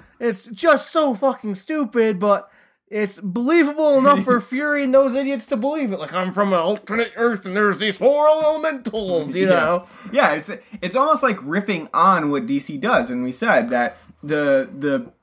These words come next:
Speaker 2: guy who's doing the projections is probably a disgruntled D C worker who
Speaker 1: <laughs>
Speaker 2: was, uh, hired by Jake Gyllenhaal's crew to, to make this new, uh, projection element, and they were like, "You know what you did on D C's movies?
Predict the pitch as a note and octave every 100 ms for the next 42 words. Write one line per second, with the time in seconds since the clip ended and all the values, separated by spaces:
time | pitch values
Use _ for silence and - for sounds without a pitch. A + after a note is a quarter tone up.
0 | C#3+ D#3+ F#3+ G#3+ F3 D3 C#3 F3+ E3+ D3
1 | D#3 C3 E3+ A3+ - C#3 C3 D3+ - -
2 | _ _ C3+ - - E3+ B3+ F#3 D3+ E3
3 | F3+ - D3 C3 A#2 E3 - G3 F3+ G3
4 | F#3 F3+ G#3+ G3 C#4 C4 A#3+ G#3+ B3 C4
5 | C#4 C4+ B3+ C4 B3+ - B3 E3 G3 D#3+
6 | D#3 D3+ D3 - - - - E3 F#3+ G3+
7 | F3 F3 E3+ C#3 E3+ - G3 F#3+ F#3 F3+
8 | F3 F3 - E3+ F3+ A3 D3 C3+ - -
9 | - - D3 C#3+ E3+ F3+ E3+ E3 D#3 F3
10 | F3+ D#3+ D3 C3+ - C#3 D3+ D3+ F3+ F3
11 | F3+ - D#3+ E3+ G3 A3+ C#3+ C#3 C3+ F#2+
12 | - B2 C#3+ C#3 C3 - C3 C#3+ D3+ D3
13 | C3+ C#3+ C#3+ C3 C#3 - C3+ C#3 D3+ D#3
14 | D#3 F3 F#3 -